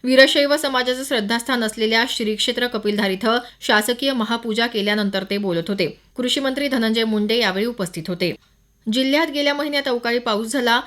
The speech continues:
गेवराई, बीड, अंबाजोगाई, आष्टी, माजलगाव, पाटोदा तालुक्यात जोरदार पाऊस झाल्यानं पिकांचं मोठं नुकसान झालं.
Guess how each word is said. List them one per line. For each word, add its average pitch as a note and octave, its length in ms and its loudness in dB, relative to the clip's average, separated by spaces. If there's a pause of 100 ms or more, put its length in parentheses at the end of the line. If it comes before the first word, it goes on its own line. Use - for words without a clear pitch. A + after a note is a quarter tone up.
(160)
गेवराई, B3+ 460 4
बीड, A#3+ 280 -2
अंबाजोगाई, A3 680 2
आष्टी, A3+ 460 -2
माजलगाव, G#3 640 0
पाटोदा G3 480 -2
तालुक्यात G3 520 -2
जोरदार G3 460 -2
पाऊस G3 320 -2
झाल्यानं F#3+ 380 0 (140)
पिकांचं A#3+ 480 0
मोठं A3 320 -2
नुकसान E3 360 -4
झालं. F3+ 260 0